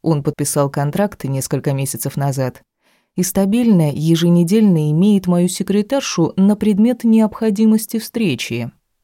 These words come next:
И меня вопросами, когда старт строительства. Ведь я обещал, что всё будет в срок.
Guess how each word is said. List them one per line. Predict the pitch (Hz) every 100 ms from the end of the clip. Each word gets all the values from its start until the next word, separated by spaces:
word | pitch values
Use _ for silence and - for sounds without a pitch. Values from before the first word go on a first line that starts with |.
| _ _ _ _ _ _ _ _ -
И | 196
меня | 262 277 175 151 143 139
вопросами, | 139 - 165 - 170 147
когда | 143 147 143 156
старт | - - 156 -
строительства. | - - 160 156 131 131 127 - 135 131 - _ _ -
Ведь | 143 143
я | 143
обещал, | 139 135 143 143
что | - 139
всё | 139 143
будет | 139 143
в | -
срок. | - 147 - -